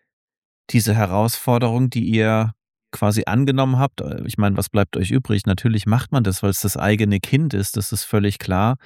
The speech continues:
Ähm, wahrscheinlich kann der Lars unterschreiben, jeder, der, äh, Kinder hat, ich meine, jedes Kind bringt sein eigenes, seine eigenen Besonderheiten mit, aber wenn die Besonderheiten dann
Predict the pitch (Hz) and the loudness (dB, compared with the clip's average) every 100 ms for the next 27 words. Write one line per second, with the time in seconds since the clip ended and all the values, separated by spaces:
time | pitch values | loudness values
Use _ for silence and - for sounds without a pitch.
0 | - - - _ - 104 98 98 98 98 | -20 -20 -20 _ -4 0 2 2 2 2
1 | 92 92 _ _ _ _ _ _ _ _ | 0 -2 _ _ _ _ _ _ _ _
2 | _ _ - 156 143 104 - 104 110 - | _ _ -20 -20 -6 -4 -2 0 0 0
3 | 110 101 95 92 104 107 98 95 90 98 | 0 2 2 2 0 0 0 -2 0 0
4 | 110 110 101 104 110 101 101 98 98 98 | 2 0 0 2 2 2 2 2 0 0
5 | 98 95 117 117 107 110 110 101 101 101 | -4 -2 0 2 2 0 -2 -2 0 2
6 | 104 110 - 110 107 - - 113 110 - | 0 -2 -2 0 0 -4 -10 -10 -8 0
7 | 117 113 104 101 - 104 110 107 104 - | 0 0 0 0 0 0 2 2 0 -2
8 | - - _ _ _ - 107 85 107 113 | -8 -12 _ _ _ -2 0 2 2 2
9 | 110 107 92 104 123 117 113 107 101 107 | 2 0 0 0 0 0 0 0 0 0
10 | 139 113 110 98 101 101 107 98 101 104 | 0 -2 0 0 0 0 -2 -2 -2 -2
11 | 107 101 104 - 107 98 101 | 0 0 0 0 0 0 0